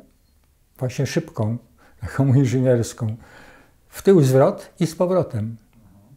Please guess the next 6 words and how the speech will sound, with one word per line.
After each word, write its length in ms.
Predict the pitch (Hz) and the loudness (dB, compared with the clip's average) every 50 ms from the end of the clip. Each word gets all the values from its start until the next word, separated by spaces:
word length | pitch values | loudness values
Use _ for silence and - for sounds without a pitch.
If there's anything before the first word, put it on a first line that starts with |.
| _ _ _ _ _ _ _ _ _ _ _ 170 | _ _ _ _ _ _ _ _ _ _ _ -4
I 120 | 180 190 | -4 0
tym 240 | - 185 175 160 131 | 0 0 0 0 2
wozem 680 | 131 156 185 180 - 185 175 175 180 185 190 208 226 240 202 | 2 2 2 4 2 0 0 0 -2 -4 -8 -10 -10 -8 -4
jechali 460 | 139 139 147 139 120 143 151 156 156 143 | -2 0 0 2 2 0 0 0 -2 -4
z 100 | - - | -6 -2
powrotem, 680 | - 147 123 123 117 110 104 - 123 131 165 185 190 | 0 2 4 4 4 2 0 0 -2 -2 -2 -2 -4